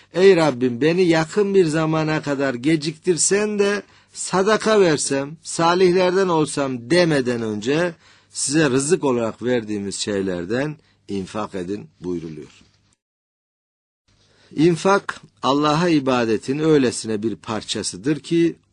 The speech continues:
onsuz din olmaz. Bir insanın gönlünde yaktığı iman ışığının devamı ancak namaz infak ikilisiyle yürür. "Acaba imanım ne durumda?" diye düşünüyorsak, namaz ve infaktaki seviyemize bakalım.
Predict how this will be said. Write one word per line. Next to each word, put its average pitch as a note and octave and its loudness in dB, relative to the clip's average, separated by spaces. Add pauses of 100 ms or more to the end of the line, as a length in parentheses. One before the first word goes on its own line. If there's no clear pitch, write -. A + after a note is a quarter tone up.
(120)
onsuz C#3+ -2 (120)
din C#3 -4 (120)
olmaz. F#2 -6 (400)
Bir E3+ 4
insanın C3+ -4
gönlünde B2 -2
yaktığı B2+ -4
iman A#2+ -4
ışığının A2 -8
devamı A2+ -2 (380)
ancak A2 -6 (320)
namaz D3 -2
infak D#3+ -2
ikilisiyle D3 0
yürür. G#2 -4 (720)
"Acaba F#3+ 4
imanım F#3+ 2
ne G3 2
durumda?" D#3+ 2
diye D3 0
düşünüyorsak, B2+ -4 (460)
namaz C3 -2
ve A#2+ -2
infaktaki B2+ -6
seviyemize A#2 -4
bakalım. F2 -12